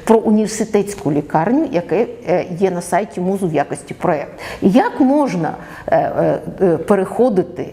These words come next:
до, в цей формат, коли нема затвердженого положення і таким чином нема умов гри? І я тут звернула увагу, е,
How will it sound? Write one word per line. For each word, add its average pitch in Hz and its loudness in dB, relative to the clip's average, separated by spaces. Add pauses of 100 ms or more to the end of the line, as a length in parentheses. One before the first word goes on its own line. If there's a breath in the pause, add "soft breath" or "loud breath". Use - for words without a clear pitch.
(400 loud breath)
до, 165 4
в - -10
цей 180 2
формат, 170 0 (520 loud breath)
коли 226 4
нема 220 4
затвердженого 190 -2
положення 247 0
і 202 -6
таким 185 -2
чином 208 0
нема 180 0
умов 180 0
гри? 160 0 (400 loud breath)
І 233 6
я 370 4 (100)
тут 359 2
звернула 226 2
увагу, 262 0 (420 loud breath)
е, 156 2